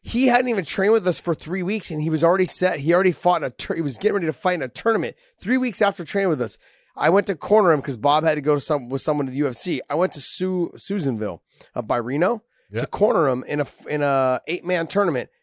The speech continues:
Speaker 1: He had two fights that night, just destroyed everyone, a couple Gracie guys.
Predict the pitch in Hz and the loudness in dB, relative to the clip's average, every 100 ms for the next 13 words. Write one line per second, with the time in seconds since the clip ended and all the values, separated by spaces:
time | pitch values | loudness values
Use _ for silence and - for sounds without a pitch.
0 | _ - 160 - - 190 - 214 - 151 | _ -4 -2 -2 -6 -6 -2 -2 -2 -2
1 | 135 120 107 117 139 - - - 139 165 | -2 -4 -6 -12 -10 -10 -10 -8 -2 2
2 | 147 131 127 117 101 95 - 117 113 104 | 2 2 0 -2 -4 -8 -10 -10 -10 -10
3 | 101 - 98 85 90 | -10 -12 -14 -14 -16